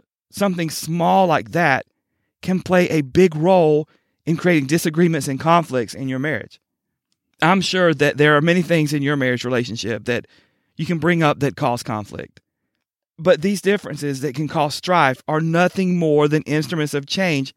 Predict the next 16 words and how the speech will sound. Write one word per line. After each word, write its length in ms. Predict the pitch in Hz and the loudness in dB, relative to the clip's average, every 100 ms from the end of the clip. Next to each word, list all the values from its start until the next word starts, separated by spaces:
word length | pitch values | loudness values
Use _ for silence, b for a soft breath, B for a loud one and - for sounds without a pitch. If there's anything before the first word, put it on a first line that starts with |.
| _ _ _ _ _ - | _ _ _ _ _ -4
that 260 | 147 127 | -4 -2
God 320 | 156 165 180 | 2 4 4
has 180 | 175 156 | 2 -2
brought 300 | - 170 165 | -2 0 2
into 200 | 160 151 | 0 -2
your 120 | 147 | -2
life 300 | 135 151 139 - | 0 2 0 -2
to 100 | 143 | -8
teach 360 | - 180 - | -2 -2 -2
you 120 | 202 | -2
how 160 | 175 143 | 2 2
to 60 | 151 | 0
become 520 | 165 - 123 120 135 _ _ _ _ - | -4 -2 0 0 -4 _ _ _ _ -10
more 500 | 113 135 139 143 - | -4 0 2 2 0
like 420 | 123 120 117 - - | 0 0 0 -4 -8
Jesus. 540 | 156 175 101 73 | -4 -4 -4 -10